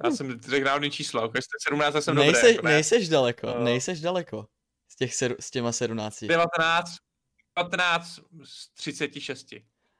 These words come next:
Speaker 2: No, tu sp-, ten, ten počet si trošku přestřelil a maximální počet si z-, dal zase moc nízkej.
Speaker 1: Kolik to je?
Speaker 2: Je to čtrnáct
Speaker 1: Dobře.
Speaker 2: karet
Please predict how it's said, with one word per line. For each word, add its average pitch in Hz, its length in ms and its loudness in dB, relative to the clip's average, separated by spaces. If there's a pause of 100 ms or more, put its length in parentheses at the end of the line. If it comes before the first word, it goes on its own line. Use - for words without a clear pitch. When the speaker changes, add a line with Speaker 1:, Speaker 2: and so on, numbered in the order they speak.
(280)
Speaker 2:
No, 127 360 -4
tu 165 100 -12
sp-, - 440 -16 (300)
ten, 143 440 -4
ten 147 180 -4
počet 151 400 0
si 156 140 -6
trošku 151 280 -8
přestřelil 147 920 -4
a 127 60 -4
maximální 127 800 -4
počet 123 340 -10
si 127 220 -10
z-, 120 120 -14
dal 120 220 -4
zase 120 180 -8
moc 120 220 -8
nízkej. - 400 -12 (2750)
Speaker 1:
Kolik 139 180 -2
to 147 80 0
je? 160 340 0 (540)
Speaker 2:
Je 120 200 -2
to 135 420 0
čtrnáct 147 680 0
Speaker 1:
Dobře. - 140 -10
Speaker 2:
karet 139 480 0